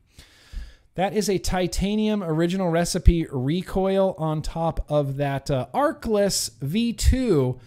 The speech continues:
Just busted that out, just put this setup together. It's been real, real enjoyable. This titanium recoil,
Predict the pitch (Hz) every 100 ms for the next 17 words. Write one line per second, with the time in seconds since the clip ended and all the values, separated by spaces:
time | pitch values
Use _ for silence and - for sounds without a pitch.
0 | - - - - - 208 - - - 151
1 | 202 - 202 190 185 190 202 170 180 -
2 | 190 190 - 196 185 - 180 185 208 214
3 | 214 - 226 202 208 214 214 214 214 196
4 | 220 240 180 120 - 160 170 - 196 180
5 | 208 214 220 214 196 180 254 - 160 147
6 | 147